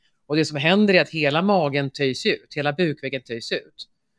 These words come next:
Och längst fram har man en högermuskel och en vänstermuskel. Och när allting töjs ut, då ökar avståndet mellan de här magmusklerna. Så höger kroppshalva muskel dras åt höger och vänster åt vänster.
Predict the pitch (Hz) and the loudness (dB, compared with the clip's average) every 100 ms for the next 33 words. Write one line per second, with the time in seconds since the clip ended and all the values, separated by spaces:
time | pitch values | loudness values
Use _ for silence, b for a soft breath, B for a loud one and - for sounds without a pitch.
0 | _ _ - 147 151 220 - 165 151 160 | _ _ -6 0 2 2 2 0 2 0
1 | 151 147 135 147 143 131 131 170 - 226 | 2 0 -2 -2 -2 -2 -4 -6 0 2
2 | 240 226 208 160 - 143 208 - 127 143 | 4 4 2 0 -2 0 0 0 -4 -4
3 | - _ - 165 156 151 143 147 147 147 | -12 _ -2 2 4 4 2 -2 4 6
4 | 139 180 220 151 143 - 135 131 220 175 | 6 4 4 0 -2 0 -2 2 2 2
5 | - 131 156 190 208 175 143 131 131 139 | -2 -4 -2 2 2 4 2 0 0 2
6 | 135 120 - 196 196 - 147 123 120 117 | 0 -2 0 0 0 -2 -4 -4 -6 -6
7 | 117 117 123 110 139 190 - 127 - 139 | -6 -4 -4 -6 -4 -6 -6 -10 -10 -14
8 | _ _ _ _ - 139 175 180 175 175 | _ _ _ _ -6 0 6 6 6 4
9 | 165 170 156 _ _ - 170 156 - 147 | 4 0 -6 _ _ 0 0 0 0 0
10 | 139 139 143 - 143 131 123 - 214 240 | 0 0 -4 -2 -4 -4 -6 -4 -2 0
11 | 247 254 175 165 156 165 - - - - | 0 -2 0 0 -2 -2 -4 -8 -10 -8
12 | 156 | -6